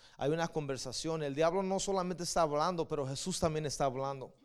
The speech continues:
Y él le dice, "Hey, esto", y Jesús dice, "Hey, no tentarás a tu Dios". O esto, y, y Jesús repite y empieza a declarar todo lo que dice la palabra del Señor. Dice que el diablo tuvo que huir.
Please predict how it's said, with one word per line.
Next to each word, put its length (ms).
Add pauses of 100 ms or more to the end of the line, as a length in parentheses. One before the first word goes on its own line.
(880)
Y 80
él 60
le 60
dice, 480 (240)
"Hey, 400 (280)
esto", 320
y 160
Jesús 280
dice, 300
"Hey, 380
no 140
tentarás 500
a 80
tu 140
Dios". 480 (880)
O 320
esto, 560 (120)
y, 280
y 40
Jesús 380
repite 460
y 140
empieza 340
a 40
declarar 600
todo 220
lo 120
que 100
dice 240
la 160
palabra 340
del 100
Señor. 340 (1000)
Dice 240
que 100
el 60
diablo 260
tuvo 300
que 80
huir. 460